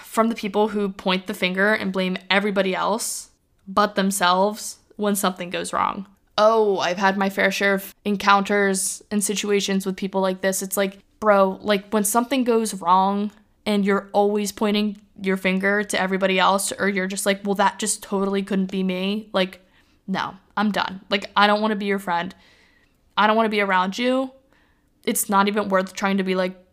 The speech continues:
"Dude, every single time this situation happens, you always think it's everybody else's problem but yours." Because it's like, those people, again, they're gonna be like, "Well, that's your problem." You know, like, the finger will always be pointed.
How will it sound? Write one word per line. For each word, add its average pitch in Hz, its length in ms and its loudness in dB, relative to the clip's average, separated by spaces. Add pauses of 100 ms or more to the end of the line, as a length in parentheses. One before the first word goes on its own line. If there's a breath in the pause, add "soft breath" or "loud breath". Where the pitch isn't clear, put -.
(400)
"Dude, 196 240 -2
every 196 260 2
single 240 280 -2
time 208 540 2 (100)
this 190 260 0
situation 196 520 -2
happens, 208 340 0
you 196 160 -8
always 190 280 0
think 185 120 -4
it's 185 140 -6
everybody 185 340 -4
else's 185 300 -4
problem 196 560 0
but 185 160 -2
yours." 190 480 -2 (280 soft breath)
Because 247 220 0
it's 247 160 -2
like, 240 240 -2
those 220 300 0
people, 233 360 -2
again, 196 300 2
they're 196 80 2
gonna 196 160 0
be 190 100 -2
like, 190 160 -2
"Well, 196 100 -4
that's 190 200 0
your - 120 -6
problem." - 420 -8
You 208 120 -2
know, 202 160 2
like, 196 200 -4
the 202 80 -4
finger 220 340 -2
will 202 220 -6
always 185 260 0
be 185 140 -4
pointed. 196 520 -2